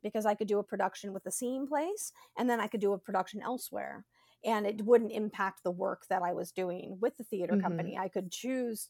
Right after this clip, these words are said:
Speaker 1: to not do a play as an actor, but still produce it or still direct, um, depending on what I was doing outside of that. So yes, in a way, it's kept me from traveling. I don't do a lot of regional work,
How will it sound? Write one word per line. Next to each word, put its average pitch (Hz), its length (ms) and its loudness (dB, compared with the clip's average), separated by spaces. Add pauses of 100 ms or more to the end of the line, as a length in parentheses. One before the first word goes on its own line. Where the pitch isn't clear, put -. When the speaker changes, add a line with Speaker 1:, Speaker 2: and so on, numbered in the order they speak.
Speaker 1:
to 185 500 -2 (600)
not 208 460 2
do 196 180 6
a 180 60 4
play 190 520 2
as 190 160 4
an 180 100 -6
actor, 190 460 -6
but - 200 -2
still 185 260 -4
produce 180 460 -8
it 220 200 0
or 175 140 -2
still 185 240 -4
direct, 175 560 -4 (640)
um, 170 480 2 (260)
depending 214 440 0
on 180 160 -4
what 175 120 -2
I 175 60 -2
was - 160 -8
doing 170 260 -6
outside - 420 -6
of - 140 -12
that. - 260 -8 (300)
So 233 320 4
yes, 214 520 2
in 196 120 -4
a 190 80 2
way, 190 340 2
it's 185 200 -4
kept - 220 -6
me 180 140 -6 (100)
from 180 500 -4 (600)
traveling. 190 680 0
I 180 100 -2
don't 185 340 0
do 202 180 0
a 196 40 2
lot 190 240 2
of 185 140 -4
regional 208 480 -2
work, 285 300 -2